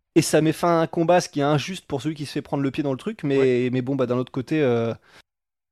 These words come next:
Speaker 1: c'est difficile d'en faire un no contest, donc ouais, non,
Speaker 2: Ouais.
Speaker 1: effectivement, ces moments-là, euh,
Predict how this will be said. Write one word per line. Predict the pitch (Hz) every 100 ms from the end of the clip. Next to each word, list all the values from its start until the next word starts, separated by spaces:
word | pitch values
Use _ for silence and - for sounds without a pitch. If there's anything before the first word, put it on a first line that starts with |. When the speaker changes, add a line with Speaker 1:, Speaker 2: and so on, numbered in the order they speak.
| -
Speaker 1:
c'est | - 151
difficile | 151 165 - 175
d'en | 165
faire | - 151
un | 147
no | 160
contest, | 156 147 190 214 143
donc | 110 131 147
ouais, | 160 214
non, | 127 160
Speaker 2:
Ouais. |
Speaker 1:
effectivement, | - 143 - 156
ces | - 123
moments-là, | 123 131 156 165
euh, | 127 117 113